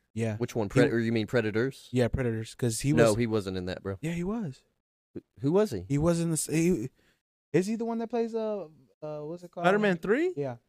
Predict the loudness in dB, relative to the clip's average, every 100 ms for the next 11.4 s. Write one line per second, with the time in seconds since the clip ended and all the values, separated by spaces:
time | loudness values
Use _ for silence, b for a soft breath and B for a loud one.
0 | _ _ 0 2 2 0 -8 -16 _ _
1 | _ 0 4 6 6 6 4 4 4 2
2 | -2 -2 2 4 6 6 6 6 6 6
3 | 6 6 6 2 -4 -12 _ _ _ _
4 | _ _ -6 -4 -2 -6 -2 -4 -2 -2
5 | -2 -4 -8 -12 -12 -10 -12 -6 -4 -4
6 | -6 -10 -8 -8 -8 -8 -4 -2 4 4
7 | 4 0 0 0 -2 -6 -10 _ _ -2
8 | 2 2 0 2 2 4 4 6 8 8
9 | 6 6 4 4 4 4 2 2 0 2
10 | 2 0 -2 -6 0 2 0 -6 _ _
11 | -2 0 0 -2